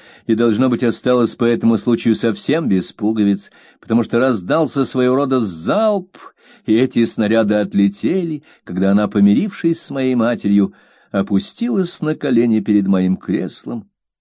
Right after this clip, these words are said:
и помирилась со мною. Мы пошли спать в полном унынии.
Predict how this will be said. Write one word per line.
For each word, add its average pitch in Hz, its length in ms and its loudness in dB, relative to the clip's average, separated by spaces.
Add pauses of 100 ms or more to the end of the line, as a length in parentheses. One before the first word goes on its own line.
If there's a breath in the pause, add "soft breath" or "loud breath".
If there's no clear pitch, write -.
(260)
и 95 100 -2
помирилась 85 600 -2
со - 200 -12
мною. 78 420 -14 (2750 soft breath)
Мы 226 240 0
пошли 196 420 2
спать 165 360 -2
в - 120 -18
полном 151 460 0
унынии. 90 640 0